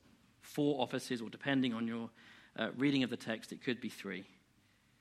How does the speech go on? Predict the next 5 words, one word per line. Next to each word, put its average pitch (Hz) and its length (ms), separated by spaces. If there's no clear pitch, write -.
apostles, 147 540
prophets, - 520
evangelists, 117 880
and 117 120
pastor-teacher. - 800